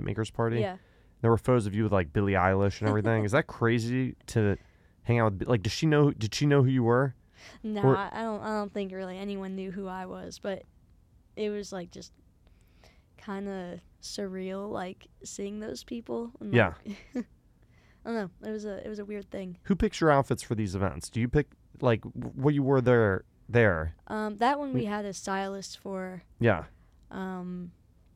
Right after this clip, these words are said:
Speaker 2: I'm doing another one, though, which we will not have a stylist for. Honestly, my mom freaking kills that stuff.
Speaker 1: She's
Speaker 2: She
Speaker 1: the stylist.
Speaker 2: <laughs> My mom does a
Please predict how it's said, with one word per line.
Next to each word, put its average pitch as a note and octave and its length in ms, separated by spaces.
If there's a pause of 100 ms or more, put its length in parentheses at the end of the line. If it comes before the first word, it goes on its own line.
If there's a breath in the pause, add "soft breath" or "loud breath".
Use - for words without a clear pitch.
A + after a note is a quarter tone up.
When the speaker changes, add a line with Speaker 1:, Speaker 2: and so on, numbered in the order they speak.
(120)
Speaker 2:
I'm G#3 140
doing A3 260
another G3+ 380
one, F#3 180
though, - 180
which - 280
we G3 200 (200)
will F#3+ 120
not F#3 180
have F3+ 160
a F3+ 40
stylist F3+ 420
for. F#3+ 160
Honestly, C4 640 (400 soft breath)
my A3 260
mom A3 460
freaking G3 440
kills G3+ 320
that F#3 220
stuff. F#3 360
Speaker 1:
She's G3 280
Speaker 2:
She B3 60
Speaker 1:
the F3 80
stylist. F3 640 (100)
Speaker 2:
<laughs> G3 80
My A#3 280
mom B3 400
does A3 220
a G3+ 180